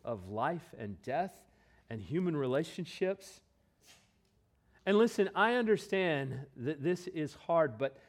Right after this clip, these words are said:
this is beautiful and glorious and God-given, that all Scripture comes from him. And because all Scripture comes from him,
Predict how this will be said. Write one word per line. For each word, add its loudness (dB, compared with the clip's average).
this 0
is -2
beautiful -2
and -6
glorious -2
and -6
God-given, 0
that 0
all 2
Scripture -4
comes -8
from -8
him. -6
And -4
because 6
all 4
Scripture -2
comes -4
from -6
him, -4